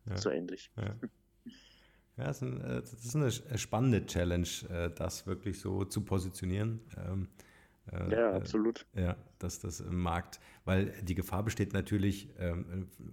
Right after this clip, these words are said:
Speaker 1: für eine komplette Umbenennung, ne, auch diesen gesamten Wert, der ja geschaffen wurde über die Jahre, äh, der ja in die Marke einzahlt, zu verlieren. Ja, gibt's ja schöne
Speaker 2: Absolut.
Speaker 1: Beispiele.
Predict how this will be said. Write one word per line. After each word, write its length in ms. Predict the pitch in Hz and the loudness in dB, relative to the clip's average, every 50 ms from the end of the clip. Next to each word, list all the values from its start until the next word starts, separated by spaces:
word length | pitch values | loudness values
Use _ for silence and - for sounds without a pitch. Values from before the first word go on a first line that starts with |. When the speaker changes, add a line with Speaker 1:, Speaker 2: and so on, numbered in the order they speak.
| - - | -14 -12
Speaker 1:
für 140 | - - 110 | -2 0 2
eine 100 | 95 92 | 2 4
komplette 520 | - 101 90 85 - 92 101 104 - 139 | 4 2 0 2 2 2 2 4 2 0
Umbenennung, 920 | - - 120 117 123 120 107 95 87 90 92 92 95 104 120 135 - - | -2 0 4 4 4 6 6 4 4 4 4 4 4 4 2 0 -2 -2
ne, 180 | 104 110 - - | -4 -4 -4 -4
auch 160 | - - 82 | -6 -8 -8
diesen 300 | - - 98 80 98 95 | -2 -2 -2 0 0 0
gesamten 560 | 82 78 80 85 87 85 - - 90 85 76 | 0 0 0 0 -2 -2 -2 -2 -2 0 0
Wert, 280 | 80 85 92 101 98 - | 0 0 0 -2 -2 -2
der 80 | 90 80 | -2 -2
ja 100 | 78 78 | -2 -2
geschaffen 480 | 80 82 - - 87 82 - 98 85 | -4 -4 -4 -4 -4 -2 -2 -2 -2
wurde 180 | 80 82 85 85 | -2 -2 -4 -4
über 160 | 82 82 80 | -6 -6 -6
die 140 | 78 85 82 | -4 -4 -4
Jahre, 420 | 80 78 80 85 - - 98 90 - - - - - _ _ _ _ - | -2 -2 -2 -2 -4 -6 -8 -8 -10 -12 -20 -20 -20 _ _ _ _ -6
äh, 500 | 92 85 85 87 87 90 90 92 90 87 | -4 -2 -2 -2 -4 -4 -4 -4 -6 -4
der 140 | 82 87 85 | -2 0 0
ja 120 | 85 87 | 0 0
in 80 | 90 87 | 0 -2
die 80 | 87 85 | -2 -2
Marke 360 | 82 82 85 90 - 92 - | 0 0 0 0 -2 -2 -4
einzahlt, 640 | 82 87 92 92 82 - - 85 85 85 87 - | -2 -2 -2 -2 -2 -2 -2 -2 -2 -2 -4 -4
zu 100 | - - | -6 -8
verlieren. 540 | 87 - 101 92 90 92 104 107 120 143 147 - - _ - | -4 -2 0 2 2 2 2 0 -2 -4 -6 -8 -14 _ -10
Ja, 140 | 95 98 110 131 - - - | -8 -8 -8 -8 -10 -16 -12
gibt's 200 | - 92 90 - | -12 -12 -10 -6
ja 220 | - 95 90 87 82 | -6 -4 -4 -4 -6
schöne 220 | - - 104 95 | -2 2 4 4
Speaker 2:
Absolut. 480 | 92 82 78 - - 110 117 127 - 101 | 4 4 4 4 6 8 8 8 8 6
Speaker 1:
Beispiele. 200 | 110 113 - | 2 -2 -6